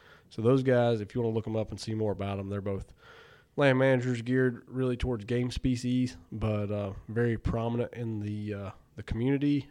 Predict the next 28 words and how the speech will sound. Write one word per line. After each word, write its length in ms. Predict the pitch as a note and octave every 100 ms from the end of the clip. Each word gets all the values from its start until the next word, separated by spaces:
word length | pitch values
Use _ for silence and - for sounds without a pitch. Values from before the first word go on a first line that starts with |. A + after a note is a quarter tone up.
| -
as 140 | G#2+
far 300 | - A#2 A2
as 100 | G2+
land 220 | A2+ A2+
management 360 | A2+ C#3 C3+ C3
goes, 400 | C3+ C#3 D3+ D3
and, 380 | - A2+ A2 G#2 - - _ _ _ _ _ _ _ -
you 80 | B2
know, 100 | G2
pretty 240 | - C3+
big 240 | A#2+ B2 A#2
fish, 360 | C3+ A2+ -
n-, 140 | A2 A2
national, 720 | A#2 A#2 A#2 - A#2 G#2+ G2+ - _ _
nationally 400 | B2+ B2+ - A2
known 280 | G#2+ G#2+ G2
figures 520 | - A2+ F#2 F2+ - -
that 160 | G2+
are 60 | G#2+
gonna 120 | A2
be 100 | G#2
coming 260 | - G#2 G2
to 60 |
speak 240 | - A#2+ G#2+
at 60 | -
this 160 | A2+
conference. 560 | - C3+ A#2 - - - -
And 420 | A#2+ A2+ G#2+